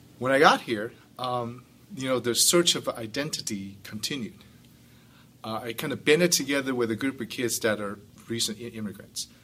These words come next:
So we kinda, you know, we don't speak the language. We kinda smell funny sometimes with the, you know, the herbal medicine that your,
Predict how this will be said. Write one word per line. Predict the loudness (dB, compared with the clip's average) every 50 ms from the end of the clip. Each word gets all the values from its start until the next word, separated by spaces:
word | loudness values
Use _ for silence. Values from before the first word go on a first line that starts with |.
| -20 -20 -20 -14
So | -12 -10 -10 -8
we | -8
kinda, | -6 -4 -4 -4 -6 -8 -12 -16 -14
you | -14
know, | -12 -12
we | -10
don't | -8 -6 -6
speak | -6 -6 -8 -8
the | -6
language. | -2 -2 0 0 0 -2 -2 -2 -2 0 0 0 -2 -2 -6 -12 -20 -20 -20 -20 -20 -20 -20 -14
We | -10 -8 -8 -8
kinda | -6 -6 -6 -4 -2
smell | -2 -2 -2 -4 -6
funny | -6 -2 0 0 0 2 0
sometimes | -2 -2 -2 -2 -2 0 0 0 0
with | 0 -2
the, | -2 -4 -6 -6 -8 -10
you | -12 -12
know, | -12
the | -10 -12 -12 -10 -6
herbal | -4 -2 -2 -2 -2 -2
medicine | -2 -2 -4 -2 -2 -4 -4 -4 -4 -4
that | -2 -2 -2 -2
your, | -4 -8